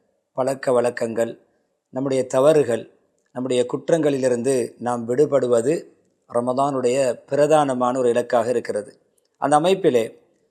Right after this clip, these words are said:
தௌபா என்று நாங்கள் அடிக்கடி பேசிக்கொள்வதும் கேட்பதும் உண்டு. அதனுடைய உண்மையான விளக்கம், அதனுடைய வரைவிலக்கணம், அந்த தௌபாவுக்கான முறைகள்,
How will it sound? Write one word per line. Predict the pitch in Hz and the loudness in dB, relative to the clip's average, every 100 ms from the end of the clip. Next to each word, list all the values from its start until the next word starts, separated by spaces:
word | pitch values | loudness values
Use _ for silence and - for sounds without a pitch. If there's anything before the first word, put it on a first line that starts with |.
| _ _ _ - | _ _ _ 2
தௌபா | 160 185 160 156 135 - _ _ _ _ | 4 4 4 2 2 -4 _ _ _ _
என்று | 139 143 131 151 123 | -2 0 4 4 4
நாங்கள் | 127 127 | -2 0
அடிக்கடி | 127 127 127 131 127 117 - | -2 -2 -2 0 0 -2 -4
பேசிக்கொள்வதும் | 131 123 127 123 120 117 123 117 - | -4 -4 -2 -2 0 0 -2 -6 -16
கேட்பதும் | - 123 123 127 117 113 | -4 -2 0 0 0 -2
உண்டு. | 120 107 104 - _ _ _ _ _ | -4 -4 -6 -10 _ _ _ _ _
அதனுடைய | 131 143 143 | -2 0 0
உண்மையான | 147 190 190 175 170 151 | 0 0 2 2 2 2
விளக்கம், | 135 151 - 160 160 160 _ _ - | 2 2 2 2 0 -6 _ _ -4
அதனுடைய | 135 127 123 | 0 4 6
வரைவிலக்கணம், | 120 131 143 143 143 151 147 156 - _ _ _ _ | 6 4 2 2 2 0 0 -2 -10 _ _ _ _
அந்த | - 120 127 | -8 -4 0
தௌபாவுக்கான | 143 147 151 147 139 143 131 | 2 4 4 4 2 0 0
முறைகள், | 123 123 139 143 156 160 160 | 0 2 2 2 2 0 -4